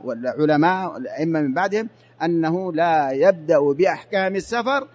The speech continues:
إلا إذا خرج من محيط البلد، البلد الذي هو فيه.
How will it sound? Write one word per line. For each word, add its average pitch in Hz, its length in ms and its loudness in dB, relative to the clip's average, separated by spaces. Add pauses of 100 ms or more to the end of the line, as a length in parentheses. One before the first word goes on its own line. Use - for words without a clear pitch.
(220)
إلا 180 300 0
إذا 151 240 0
خرج 165 400 -4 (400)
من 156 220 0 (440)
محيط 160 560 -2 (280)
البلد، 147 500 -4
البلد 139 320 -8
الذي 131 260 -10
هو 127 160 -12
فيه. 104 180 -20